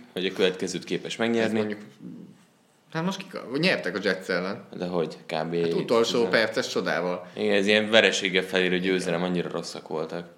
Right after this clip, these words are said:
Speaker 2: Legyen Titans, de hát ötletem sincs.
Speaker 1: Nagyon karcsú.
Speaker 2: Bármi benne van ebben, a döntetlen
Speaker 1: Persze.
Speaker 2: is.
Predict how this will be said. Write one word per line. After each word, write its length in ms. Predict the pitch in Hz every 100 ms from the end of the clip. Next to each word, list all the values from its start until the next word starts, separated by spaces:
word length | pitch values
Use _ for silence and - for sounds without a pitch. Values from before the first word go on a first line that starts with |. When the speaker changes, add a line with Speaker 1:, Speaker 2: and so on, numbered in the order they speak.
| _ _ _ _ -
Speaker 2:
Legyen 340 | 127 151 143 117
Titans, 520 | 120 107 101 101 101
de 120 | 110
hát 240 | 107 101 -
ötletem 420 | 104 95 85 87
sincs. 300 | 87 95 - -
Speaker 1:
Nagyon 320 | - 87 85
karcsú. 380 | 82 78 80 -
Speaker 2:
Bármi 380 | 113 120 127 120
benne 300 | 101 101 95
van 140 | 92
ebben, 240 | 92 90 98
a 60 |
döntetlen 380 | 101 110 131 95
Speaker 1:
Persze. 180 | 92 90
Speaker 2:
is. 240 | 95 -